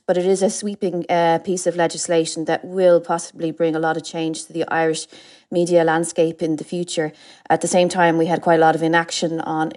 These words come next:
uh, the, the public, uh, funding side, and we're yet to see whether the government will really proceed, um, with any kind of meaningful reform to the television licence fee, for example.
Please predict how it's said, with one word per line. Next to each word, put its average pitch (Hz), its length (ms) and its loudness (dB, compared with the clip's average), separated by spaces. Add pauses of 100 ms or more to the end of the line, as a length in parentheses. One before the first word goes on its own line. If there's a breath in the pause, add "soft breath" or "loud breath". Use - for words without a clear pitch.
(280)
uh, 160 240 2
the, - 240 -10
the 165 160 4
public, 175 520 0
uh, 160 260 6
funding 160 580 2
side, 160 440 0 (520 loud breath)
and 156 520 0
we're 165 120 2
yet 165 220 2
to 165 100 -8
see 165 380 -2
whether 160 260 2
the 160 120 -2
government 160 480 -4
will 165 180 2
really 165 400 -2
proceed, 165 840 -4 (480 loud breath)
um, 165 480 6
with 175 240 2
any 175 280 4
kind 165 400 0
of 165 200 2
meaningful 165 500 2
reform 160 640 2
to 160 280 -6
the 151 100 -8
television 156 440 0
licence 160 380 -2
fee, - 220 -14
for - 120 -16
example. - 540 -10